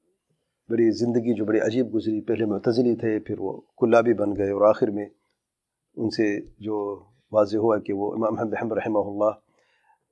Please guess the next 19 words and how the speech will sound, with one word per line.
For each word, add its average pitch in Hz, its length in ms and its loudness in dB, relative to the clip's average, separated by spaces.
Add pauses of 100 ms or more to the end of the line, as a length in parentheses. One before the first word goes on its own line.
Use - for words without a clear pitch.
کے 104 80 2
عقیدے 110 400 0
اور - 1300 -14
منہج 110 320 0
پر 104 100 -2
اس 98 140 -8
کی 104 80 -4
وفات - 380 -8
ہوئی - 180 -14
ہے۔ - 120 -20 (760)
تو 123 80 4
علماء 135 220 4
کے 135 140 -6
اس - 80 -8
کے 107 120 -12
دو 113 180 2
اقوال 90 320 -4
ہیں 87 60 -14
اس - 120 -18